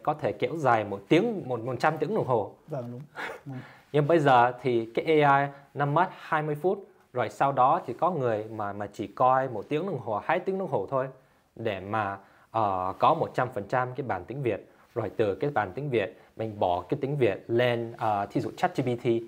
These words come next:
Speaker 1: ờ, dùng cái A P I, ờ, và chat G P T cũng dị-, dịch thuật rất là hay, ờ, từ tiếng Việt sang tiếng Anh.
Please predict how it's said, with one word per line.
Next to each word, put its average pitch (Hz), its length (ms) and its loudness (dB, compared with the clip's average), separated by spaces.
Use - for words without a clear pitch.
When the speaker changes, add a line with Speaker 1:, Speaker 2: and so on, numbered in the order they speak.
Speaker 1:
ờ, 113 140 -2
dùng 104 300 -4
cái 113 120 -6
A 151 160 2
P 151 40 -12
I, 117 320 4
ờ, 107 380 4
và 98 120 -4
chat 175 240 -8
G - 60 -6
P 123 220 -6
T - 40 -4
cũng 147 340 -2
dị-, 107 420 -2
dịch 104 300 -2
thuật 107 200 2
rất 113 240 2
là 107 120 4
hay, 120 220 2
ờ, 98 420 0
từ 98 120 -2
tiếng 143 180 -6
Việt 117 200 0
sang 113 180 -4
tiếng 143 140 -8
Anh. 127 180 -4